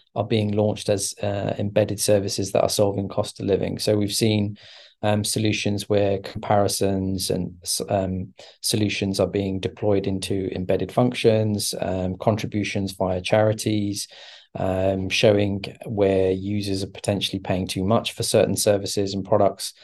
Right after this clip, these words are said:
So there's a, there's a multitude of use cases that solve specific,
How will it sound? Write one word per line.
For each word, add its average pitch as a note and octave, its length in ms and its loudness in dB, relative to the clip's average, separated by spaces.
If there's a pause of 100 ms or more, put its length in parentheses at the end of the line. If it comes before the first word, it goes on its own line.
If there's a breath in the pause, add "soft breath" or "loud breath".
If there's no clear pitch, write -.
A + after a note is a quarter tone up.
(360 loud breath)
So A#2 140 2
there's A2+ 180 4
a, A#2 140 4 (160)
there's A2+ 300 4
a G#2+ 100 -2
multitude A2+ 720 0
of G2 120 0
use A2 320 -2
cases G2 680 -2 (260 soft breath)
that - 220 2
solve G#2 500 4
specific, - 960 0